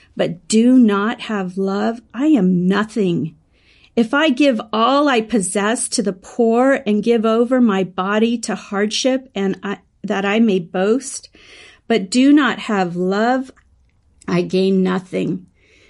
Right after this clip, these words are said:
Um, this scripture applies to this situation. Without love, we are nothing.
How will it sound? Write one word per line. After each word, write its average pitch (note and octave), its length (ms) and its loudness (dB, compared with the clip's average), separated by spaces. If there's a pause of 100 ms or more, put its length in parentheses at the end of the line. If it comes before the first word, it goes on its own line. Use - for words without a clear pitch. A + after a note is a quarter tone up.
(340)
Um, G#3+ 580 -2 (1600)
this B3+ 440 2
scripture G3 1000 -2 (400)
applies G3+ 1040 -4 (160)
to A3 280 -2
this G#3 380 -2
situation. F#3 1080 -6 (800)
Without A3+ 600 -2
love, G3+ 880 -2 (240)
we G#3+ 200 2
are F3 160 0
nothing. D#3+ 720 -6